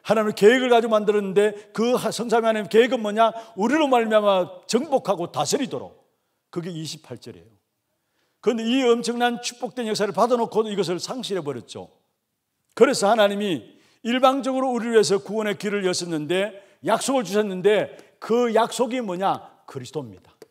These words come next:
회복할 수 있는 모든 축복을 회복할 수 있는 약속을 주셨는데 그 약속이 바로 그리스도입니다. 그래서 그리스도를 가지고 우리는 뭐 하느냐? 복음이라 얘기합니다.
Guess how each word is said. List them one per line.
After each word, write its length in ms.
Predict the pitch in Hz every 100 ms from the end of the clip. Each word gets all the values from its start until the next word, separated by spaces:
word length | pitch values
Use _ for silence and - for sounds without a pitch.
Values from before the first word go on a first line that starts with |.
| _ - _ _ _ _ _ _ _ _ _ _ _ _ _ -
회복할 320 | 254 233 233
수 120 | -
있는 200 | 220 214
모든 400 | 208 233 233 277
축복을 240 | - 240
회복할 240 | 233 220 208
수 120 | -
있는 180 | 202 190
약속을 320 | 226 269 254
주셨는데 720 | 175 226 208 233 247 - -
그 280 | - 254 262
약속이 400 | 233 - 262 254
바로 540 | 226 226 254 - -
그리스도입니다. 720 | - - 147 202 170 110 92 - _ _ _ _ _ _ _ _ _ _ _ _ _ _ _
그래서 240 | - 196
그리스도를 540 | 180 196 226 269 294 285
가지고 360 | 254 214 254
우리는 360 | 254 214 220 208
뭐 100 | 180
하느냐? 480 | 196 226 180 117 - _ _
복음이라 560 | - 214 196 262 233 165
얘기합니다. 480 | 127 95 - _